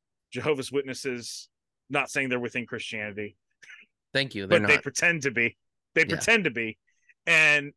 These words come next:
Speaker 1: uh, and
Speaker 2: They're,
Speaker 1: they
Speaker 2: they're the
Speaker 1: have
Speaker 2: dingleberry <laughs> hanging on to the
Speaker 1: <laughs>
Speaker 2: visible church.
Speaker 1: Yeah.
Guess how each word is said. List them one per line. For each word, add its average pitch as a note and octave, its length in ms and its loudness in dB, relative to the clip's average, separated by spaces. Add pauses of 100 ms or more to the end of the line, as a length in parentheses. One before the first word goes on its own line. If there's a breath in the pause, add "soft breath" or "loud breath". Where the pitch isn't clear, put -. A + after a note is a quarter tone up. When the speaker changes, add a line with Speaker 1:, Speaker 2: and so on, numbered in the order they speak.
(120)
Speaker 1:
uh, C3 500 0 (220)
and D3+ 100 2
Speaker 2:
They're, E3+ 140 6
Speaker 1:
they D3+ 60 4
Speaker 2:
they're E3+ 120 6
the D#3 120 4
Speaker 1:
have C#3 100 -4
Speaker 2:
dingleberry B2+ 720 4 (180)
<laughs> - 160 -4
hanging F#3+ 260 4
on F3 220 2
to D3+ 100 0
the D3+ 100 2
Speaker 1:
<laughs> - 20 0
Speaker 2:
visible A#2+ 400 -4
church. - 400 -10
Speaker 1:
Yeah. A#2 260 0